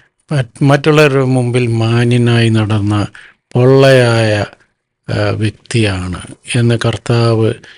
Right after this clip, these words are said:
ചിലരോടെങ്കിലും ഒക്കെ ചോദിക്കും.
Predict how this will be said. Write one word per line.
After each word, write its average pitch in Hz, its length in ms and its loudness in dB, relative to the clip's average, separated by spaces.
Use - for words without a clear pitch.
ചിലരോടെങ്കിലും 113 1120 0
ഒക്കെ 107 400 -4
ചോദിക്കും. 110 880 -4